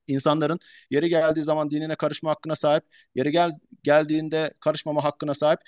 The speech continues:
Aslında tümüyle orada kralı bağlayan bir unsur yok. Ama bizde dediğim gibi aslında şer'i hukukun bize hükümdarlara yaptırılması gereken, uygulanması gereken unsurları ortaya koyduğu net bir şekilde açık. Yani on ikinci yüzyılda, on üçüncü yüzyılda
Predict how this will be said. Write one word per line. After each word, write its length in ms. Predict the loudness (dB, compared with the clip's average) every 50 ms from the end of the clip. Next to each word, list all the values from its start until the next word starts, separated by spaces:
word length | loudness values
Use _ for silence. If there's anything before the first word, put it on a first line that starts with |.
| -18 -20 _ _
Aslında 240 | -4 -4 -4 -4 -8
tümüyle 420 | -6 -6 -2 0 0 2 2 2 0
orada 280 | 2 0 0 2 0
kralı 340 | -2 -2 0 0 0 2 4
bağlayan 440 | 6 6 6 6 4 2 0 -2 -2
bir 140 | -4 -4 -4 -4
unsur 320 | -6 -6 -4 -6 -4 -2
yok. 160 | -2 -4 -2 _
Ama 160 | 0 2 2
bizde 240 | 2 0 0 0 -2
dediğim 300 | 0 0 0 0 0 0
gibi 280 | 0 0 0 0 -2 -2 -6 _ _ _
aslında 220 | -4 -2 -2 -2
şer'i 300 | 0 2 2 4 4 4
hukukun 580 | 2 0 -2 -2 -2 -2 -2 0 -2 -4 -4 -6 _ _ -4
bize 420 | -2 -2 2 4 4 4 2 2 -4 _ _
hükümdarlara 560 | -12 -6 -4 -4 2 4 4 4 4 4 4 4
yaptırılması 680 | 4 2 2 -2 -6 -6 -6 -6 -6 -6 -8 -8 -6
gereken, 400 | -4 -2 -2 -2 -2 -4 -6 -4 -6
uygulanması 560 | -6 -4 -2 0 0 2 2 0 0 0 0
gereken 380 | 2 2 2 2 0 -4 -4 -4 -4
unsurları 440 | -6 -6 -4 -4 0 2 2 4
ortaya 320 | 4 2 2 0 0 -2 0
koyduğu 460 | 0 -2 -2 -2 -2 -4 -6 -4 -4
net 180 | -4 -4 -4 -4
bir 60 | -2
şekilde 300 | -2 -2 -2 0 2 4
açık. 320 | 4 4 2 -4 -10 -14 -20 -20 -20 -14 _
Yani 220 | -2 0 0 0 0
on 160 | -2 -2 -4
ikinci 320 | -2 -4 -4 -4 -2 -2
yüzyılda, 440 | -2 -2 -2 -4 -6 0 2 2 2
on 160 | 2 2 -2
üçüncü 320 | -4 -2 -2 -6 -4 -2 -2
yüzyılda 460 | -2 -2 0 0 0 0 0 -2 -2